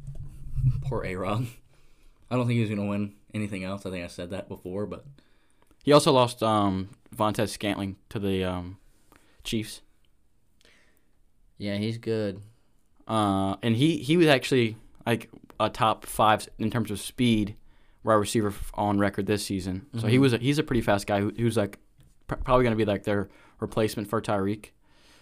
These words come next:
Speaker 2: which won't, I mean, obviously he's not as good as Tyreek, but, I mean, it'll fill certain holes, which is good for the Chiefs. I don't think the Chiefs will, like,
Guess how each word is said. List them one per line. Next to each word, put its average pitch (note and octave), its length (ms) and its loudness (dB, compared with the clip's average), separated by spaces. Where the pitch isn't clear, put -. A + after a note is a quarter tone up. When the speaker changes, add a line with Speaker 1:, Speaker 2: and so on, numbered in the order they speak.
Speaker 2:
which A2 240 -2
won't, A#2 360 2
I G#2+ 60 -4
mean, G2+ 180 2
obviously G2+ 340 -4
he's G2 100 -4
not G2 160 0
as F#2+ 80 -8
good G#2+ 100 2
as G2 80 -2
Tyreek, G2 360 -2
but, G2 120 -2
I - 20 -2
mean, F#2 240 -4
it'll A2+ 140 2
fill A2+ 200 2
certain F#2 340 -2
holes, F#2+ 380 -4
which A#2 220 0
is A2+ 80 -2
good A#2+ 160 4
for B2 80 -2
the A#2 60 2
Chiefs. A#2 480 0
I A#2+ 80 2
don't B2+ 120 6
think C#3 120 4
the A#2 60 -4
Chiefs B2 340 2
will, A2 160 4
like, F#2+ 280 0